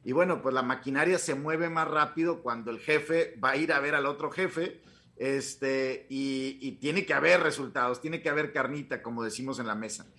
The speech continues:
Entonces eso ayuda mucho. Ahora, también hay que fijarnos en los detalles alrededor de la agenda. Si bien, como tú dices, es muy protocolaria, el saludo aquí en el segundo escalón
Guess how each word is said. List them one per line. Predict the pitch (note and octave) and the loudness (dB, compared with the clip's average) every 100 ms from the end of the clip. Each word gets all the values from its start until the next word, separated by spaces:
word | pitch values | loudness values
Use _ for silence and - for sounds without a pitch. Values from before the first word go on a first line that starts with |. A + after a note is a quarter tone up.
| - _ | -20 _
Entonces | E3 G#3 G#3 | -2 0 4
eso | B3 A#3 - - _ _ - | 6 4 2 -14 _ _ -2
ayuda | C3+ D3+ F3+ F3+ | 0 4 4 4
mucho. | D3 C3 - - | 0 -6 -8 -4
Ahora, | D3+ E3 A#2+ - _ - | 0 2 0 -8 _ -4
también | D3 E3+ A#3 | -2 2 2
hay | C#4 C4+ | 2 0
que | A#3 A3 | 2 2
fijarnos | G#3+ G#3 F#3 F3 F#3 G#3+ G#3+ - | 0 -4 0 0 0 -2 -4 -8
en | D3 D3 D3 | -6 -4 0
los | D3 D3+ | 2 2
detalles | C#3 C#3+ E3+ F3 G#3+ G#3+ | 2 0 2 4 4 4
alrededor | D3+ C3+ B2+ C3 B2+ B2+ C#3+ D#3+ D#3+ | 2 0 -2 -4 -2 0 4 4 4
de | |
la | F3 E3 | 2 2
agenda. | F3 F#3 E3+ A#2+ | 0 -4 -2 -6
Si | - B2 | -6 -6
bien, | B2+ D3+ D#3+ D#3+ | -2 0 -2 -6
como | D3 C3 A#2+ | -6 -6 -4
tú | D3 | -4
dices, | D3 D3 B2+ | -2 -4 -4
es | A#2 | -4
muy | C3 C3+ | -2 -4
protocolaria, | B2 A2+ G#2 G#2+ B2+ E3 E3 D#3 B2+ | -4 -8 -8 -4 2 4 4 2 -2
el | G#2 | -2
saludo | - G#2+ C3 C#3 | -6 -2 -2 0
aquí | B2+ C3 D#3+ E3 | 0 -2 0 0
en | C#3 | 0
el | A2 | -6
segundo | - A#2 E3+ F#3 F#3 | -6 -4 -2 0 0
escalón | - - C3+ D3+ F3+ F#3+ | -2 0 2 6 6 4